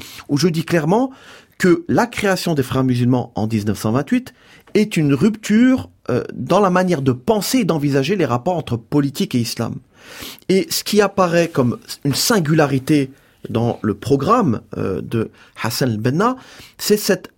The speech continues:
systématicité attribuée à l'islam. En d'autres termes, dans la pensée de Hassan al-Banna et de ceux qui lui succéderont, euh, qui le suivront, c'est l'idée que l'islam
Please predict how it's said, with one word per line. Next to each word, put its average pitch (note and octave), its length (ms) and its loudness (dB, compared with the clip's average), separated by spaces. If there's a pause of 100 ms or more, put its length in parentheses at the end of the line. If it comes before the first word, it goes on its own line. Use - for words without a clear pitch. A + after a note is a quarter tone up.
systématicité G3+ 1400 0
attribuée E3 380 0
à F#3 40 4
l'islam. D3 460 0
En C3+ 120 0
d'autres F3 300 2
termes, C3 380 0 (360)
dans G#2+ 140 0
la A#2 100 0
pensée D3+ 300 -2
de C3 140 2
Hassan C#3+ 300 -2
al-Banna B2+ 440 0 (560)
et C#3+ 180 2
de A#2+ 140 -4
ceux D#3+ 220 -2
qui D#3+ 160 -6
lui A#2+ 140 -2
succéderont, A#2+ 560 -2 (180)
euh, G2+ 180 -4 (320)
qui - 80 -6
le C3+ 100 2
suivront, A2 460 -2 (540)
c'est - 220 0
l'idée F3 280 2
que - 220 0
l'islam F#3 480 0